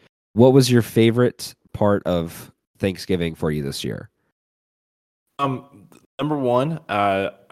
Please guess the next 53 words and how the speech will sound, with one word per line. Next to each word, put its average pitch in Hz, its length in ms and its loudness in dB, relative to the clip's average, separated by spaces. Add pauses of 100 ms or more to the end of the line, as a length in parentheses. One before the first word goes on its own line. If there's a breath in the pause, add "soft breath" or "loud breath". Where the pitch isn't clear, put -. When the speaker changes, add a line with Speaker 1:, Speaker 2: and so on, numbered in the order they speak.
(340)
Speaker 2:
I 107 420 -2
tried 107 380 2
stuffing 127 640 0
again. 117 600 0
Uh, 95 180 0
stuffing 131 460 2
is 113 160 0
a 107 80 0
yearly 123 420 4
tra-, 123 240 -2
uh, 104 340 2 (220)
I 104 80 2
was, 120 140 0 (200)
was 101 220 -14
told 180 200 8
it 190 60 10
was, 151 140 2 (120)
it's - 120 -12
called 156 260 4
dressing 131 460 4
when 113 100 0
it's 104 140 -4
in 113 160 -4
the 110 80 -2
pan, 120 460 -4 (120)
but, 101 360 2
uh, 95 180 0 (100)
Speaker 1:
Yep. - 80 -18
Speaker 2:
my 113 240 2
Midwestern 113 540 0
ass 104 300 -2
is 98 80 -6
just 98 160 -6
gonna 101 180 -4
call 101 200 2
it 90 80 -2
stuffing 117 440 0
and 95 140 -8
call 101 240 2
it 98 80 0
a 90 40 -6
day. 113 280 2 (360 loud breath)
<laughs> 131 480 2
So, 131 460 10
uh, 120 400 2
I 139 140 4
am 156 140 0
a 135 40 0
big 151 260 0
fan 147 380 -2
of 107 200 -4
regular 120 320 4
stuffing, 123 560 0